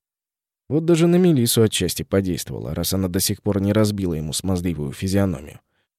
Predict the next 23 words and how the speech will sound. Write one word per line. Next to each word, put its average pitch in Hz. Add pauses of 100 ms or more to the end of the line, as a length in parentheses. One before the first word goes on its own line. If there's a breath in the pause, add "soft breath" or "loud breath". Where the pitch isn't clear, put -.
Что 117
ж, -
видимо, 170
придётся 131
вмешиваться 101
мне. 101 (800)
Подхватив 127
со 143
стойки 135
кувшин, 110
я 143
убедился, 123
что 107
он 90
пуст, -
и 151
запустил 127
в 120
стену. 76 (260)
Парочку 156
осыпало 143
глиняными 110
осколками. 98